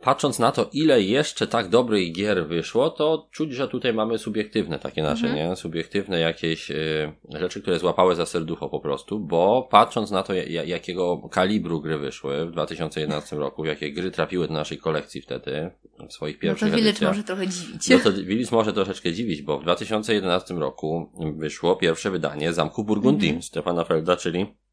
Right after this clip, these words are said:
Speaker 1: mojej drugiej ex aequo ulubionej gry z mechaniką tego dice, e, placementu,
Speaker 2: Mhm.
Speaker 1: mm, czyli rzucania kosteczkami, gdzieś tam układania ich sobie na, na swoich planszach. Zamki Burgundii, świetna gra, wychodzi teraz w edycji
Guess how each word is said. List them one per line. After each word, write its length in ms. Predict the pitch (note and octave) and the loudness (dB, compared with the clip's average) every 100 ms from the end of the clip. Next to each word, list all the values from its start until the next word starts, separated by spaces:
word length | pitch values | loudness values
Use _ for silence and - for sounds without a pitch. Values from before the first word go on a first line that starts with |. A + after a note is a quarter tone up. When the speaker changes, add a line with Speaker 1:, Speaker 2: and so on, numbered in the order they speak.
| _ _ _ _ _ _ - | _ _ _ _ _ _ -8
Speaker 1:
mojej 240 | E2+ E2+ E2 | -2 0 2
drugiej 320 | G2 C3 F#2 | 2 4 2
ex 120 | D#2+ F2+ | 2 0
aequo 260 | F2+ - | 0 -2
ulubionej 560 | F2 F2 D#2+ E2+ E2+ E2 | -2 -2 -2 -2 -2 -2
gry 360 | E2 D#2+ D#2 - - - - - | 0 0 0 -4 -20 -20 -20 -14
z 120 | D2+ | -4
mechaniką 560 | E2 D#2+ D#2+ D#2 D2 C#2+ | -2 0 -2 -2 -4 -2
tego 520 | D2 D2 D2+ D2 C#2+ | -2 0 2 4 2
dice, 540 | D2 D#2 D2+ - - G#1 D2 C#2+ | 4 4 2 -2 -8 -6 -4 -4
e, 40 | |
placementu, 640 | - D#2 D2+ E2 D2 D2 D#2 E2+ | -2 -4 -2 -2 0 0 0 0
Speaker 2:
Mhm. 260 | G2 - C#2+ | -2 -8 -8
Speaker 1:
mm, 600 | D2 D2+ D2+ C2+ G#1+ - | -8 -8 -8 -10 -14 -14
czyli 300 | D#2+ D2 D2 | -10 -8 -8
rzucania 320 | D2+ E2+ D2+ | -6 -4 -2
kosteczkami, 680 | D2 C#2+ D2+ - D#2 D#2 D2 | -4 -4 -6 -2 -2 -2 -4
gdzieś 160 | D2+ - | -6 -6
tam 100 | C#2+ | -4
układania 480 | - D#2 D2+ D2+ | 0 2 2 0
ich 120 | C#2+ - | -4 -6
sobie 300 | C#2+ D2 C#2+ | -8 -6 -6
na, 280 | C#2 C#2 _ _ - _ _ _ | -8 -10 _ _ -20 _ _ _
na 160 | D#2 D#2 | -8 -8
swoich 320 | - E2+ E2 | -4 -4 -2
planszach. 440 | D#2+ C2+ - D#2+ | -2 -4 -4 -4
Zamki 260 | E2 F2 F2+ | -2 -2 -4
Burgundii, 460 | D#2+ D#2+ E2 D2+ D2+ | -4 -4 -4 -6 -6
świetna 360 | F#2+ G2 G#2 | -4 -2 -2
gra, 160 | F2+ E2+ | 0 0
wychodzi 320 | F#2 F2 E2+ | 2 0 0
teraz 440 | - D2+ D2+ - | 0 0 0 -4
w 100 | - | -8
edycji 680 | F#2 E2+ C#2+ - C#2 C2+ C#2+ | -6 -4 -6 -8 -12 -12 -14